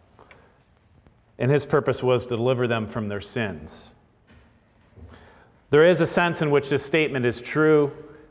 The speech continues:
Uh, Jesus did, uh, come to deliver us from our sins, and Jesus did not come, uh, seeking to grasp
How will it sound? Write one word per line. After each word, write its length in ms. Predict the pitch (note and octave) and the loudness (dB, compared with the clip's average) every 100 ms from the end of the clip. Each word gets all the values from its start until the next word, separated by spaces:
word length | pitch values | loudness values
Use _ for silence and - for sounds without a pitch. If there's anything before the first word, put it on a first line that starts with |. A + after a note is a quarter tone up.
| - | -8
Uh, 140 | A#2 A#2 | -2 -2
Jesus 520 | B2+ D#3 D3+ C#3+ - | 0 0 2 0 0
did, 680 | A#2+ C3+ D#3+ D#3+ D3 - - - - - - | -4 2 4 4 0 -8 -16 -20 -20 -20 -8
uh, 200 | C3 B2 | 0 0
come 580 | - - D3+ D#3 D#3 C#3+ - | 0 0 2 2 0 -6 -4
to 100 | B2 | -2
deliver 400 | B2+ C#3 C#3 C#3 | 0 0 2 0
us 160 | C3 | 0
from 180 | C3+ A#2+ | -2 -2
our 140 | A2 | -2
sins, 720 | G2+ D#3 D#3 D3+ C#3+ - - - _ _ _ _ _ _ | -2 0 0 0 -6 -10 -14 -18 _ _ _ _ _ _
and 100 | B2+ | -4
Jesus 360 | B2 C3 B2+ C3 | -2 -2 -2 -2
did 260 | D#3 E3 | 0 0
not 280 | D#3 D3+ C3+ | 2 0 -2
come, 580 | - C#3 C#3 C#3 C#3 C3+ - - - | -2 0 2 0 -6 -10 -18 -20 -4
uh, 220 | A#2 A2+ | 0 0
seeking 440 | A2+ - E3 E3 C3+ | -2 -2 0 -2 -4
to 100 | C3+ | -4
grasp 600 | B2+ C3 B2+ B2 - | 0 2 2 0 -4